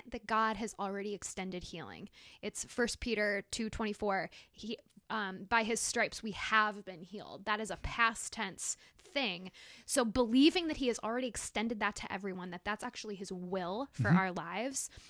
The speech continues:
Speaker 1: And then we have a responsibility at times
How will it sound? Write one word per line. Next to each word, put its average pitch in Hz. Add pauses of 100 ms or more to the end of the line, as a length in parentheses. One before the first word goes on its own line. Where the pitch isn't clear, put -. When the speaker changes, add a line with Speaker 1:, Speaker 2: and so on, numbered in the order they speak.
(180)
Speaker 1:
And 254
then 220
we 311 (120)
have 247
a 214
responsibility 208
at -
times 185